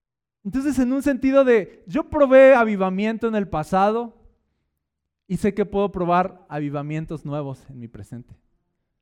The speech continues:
No quiero ese mismo avivamiento y no me aferro como niño chiquito a ese mismo avivamiento. Yo quiero lo que Dios quiere hacer hoy. ¿Qué les parece eso? Vemos las glorias pasadas,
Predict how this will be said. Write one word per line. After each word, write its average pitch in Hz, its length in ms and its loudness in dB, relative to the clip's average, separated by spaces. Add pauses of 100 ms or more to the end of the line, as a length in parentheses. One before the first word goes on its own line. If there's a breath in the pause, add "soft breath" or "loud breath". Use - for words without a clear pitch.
(1200)
No 262 220 -2
quiero 294 300 2
ese 254 240 0
mismo 202 360 -2
avivamiento 175 680 -2
y 226 60 -6
no 220 120 -6
me 226 80 -2
aferro 214 460 -2
como 180 220 -6
niño 190 220 -6
chiquito 180 480 -8
a 202 60 0
ese 190 120 -6
mismo 180 300 -6
avivamiento. 165 580 -6 (400 soft breath)
Yo 269 140 -14
quiero 262 180 -4
lo 214 140 -4
que 151 80 -10
Dios 156 180 -8
quiere 147 200 -8
hacer 117 200 -14
hoy. 113 120 -20 (1700)
¿Qué 233 80 -6
les 262 120 -2
parece 185 360 -2
eso? 160 240 -10 (1900)
Vemos 254 320 2
las 214 200 2
glorias 220 380 2
pasadas, 220 720 -2